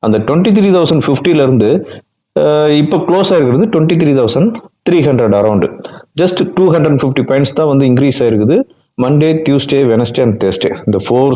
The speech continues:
செஷனாவே, அஹ், டூ ஹண்ட்ரட் ஃபிஃப்டி பாயிண்ட்ஸ் தான் இன்க்ரீஸ் ஆயிருக்குது. ஆனா இறங்கும்போது ஒவ்வொரு நாளும் முன்னூத்தம்பது பாயிண்ட் இறங்குது. ஓகேங்களா? So மார்க்கெட் வந்து என்ன சொல்றது, ரொம்ப கிரிப்பா இருக்குது,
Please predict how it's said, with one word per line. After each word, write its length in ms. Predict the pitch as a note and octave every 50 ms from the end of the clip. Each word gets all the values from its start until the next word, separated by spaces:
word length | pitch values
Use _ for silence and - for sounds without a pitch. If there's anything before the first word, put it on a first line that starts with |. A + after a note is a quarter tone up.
| -
செஷனாவே, 560 | - - A2 G#2 - A#2 A2 G#2+ G2 G#2+ C#3 F#3 B3+ - _ _ _ _ _ _ _ _ _ _ -
அஹ், 240 | G3+ E3 D#3 D3+ C#3+
டூ 140 | D3+ F3+ F#3+
ஹண்ட்ரட் 340 | E3 E3+ D#3+ C#3+ C#3+ C#3 C3
ஃபிஃப்டி 240 | - B2+ A#2+ - A#2
பாயிண்ட்ஸ் 320 | - B2 B2+ B2 - -
தான் 100 | - C3+
இன்க்ரீஸ் 280 | B2 A2 A#2+ A2+ - -
ஆயிருக்குது. 280 | A2 G2 F#2+ F#2 - -
ஆனா 200 | - G2 A2+ B2+ A#2 G#2
இறங்கும்போது 600 | G2+ G#2+ A#2+ D#3 F#3 F#3 F3 D#3+ D#3+ D3 B2 C#3 C#3+
ஒவ்வொரு 340 | C3 A#2+ C3+ D#3+ F#3 F#3+ E3+
நாளும் 280 | E3 D#3+ D#3+ E3+ E3 D3+
முன்னூத்தம்பது 440 | D3 D#3+ E3+ E3 E3 D#3 C#3+ C#3 C3
பாயிண்ட் 240 | - C3 B2+ A2+
இறங்குது. 360 | G#2 F#2 F2+ F2 E2+ E2+ D2+ - _ _ _ - - - - - - - -
ஓகேங்களா? 360 | - A#2+ B2 B2 B2+ B2+ A#2+
So 140 | A2+ - E3 D#3
மார்க்கெட் 380 | C#3 C3+ D#3 F#3 G#3 G3 F3+ D#3+
வந்து 240 | D3+ D3 D#3 F#3 G#3+ A3 G#3 - - - - - - - - _ _ _
என்ன 200 | - - C#3+ D#3+
சொல்றது, 280 | C#3+ C3 G2+ G#2 F#2+ G#2
ரொம்ப 200 | A#2 C#3+ E3 F#3+ G3+
கிரிப்பா 460 | D#3+ B2+ C#3 D#3 D#3+ D#3+ - - F#3+
இருக்குது, 320 | F3 D3+ B2 A2+ A2 D3